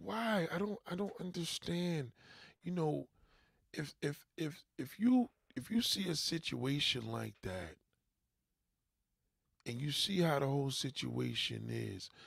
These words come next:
why do y'all care? You know how many people wanna see the girl locked up? Really? I wanna see him locked up.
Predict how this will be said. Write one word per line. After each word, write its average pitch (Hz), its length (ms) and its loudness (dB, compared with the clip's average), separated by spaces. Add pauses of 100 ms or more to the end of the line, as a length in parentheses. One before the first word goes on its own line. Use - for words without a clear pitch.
(300)
why 220 200 4
do 226 80 0
y'all 208 220 4
care? 185 420 6 (320)
You 220 80 0
know 277 160 4
how 269 100 6
many 226 220 2
people 196 640 2 (340)
wanna 180 360 4
see 185 320 4
the 147 140 0
girl 147 440 4
locked 160 400 0
up? 185 220 6 (460)
Really? 269 480 6
I - 80 2
wanna 277 200 4
see 240 320 6
him 254 260 6
locked 120 420 4
up. 71 300 -6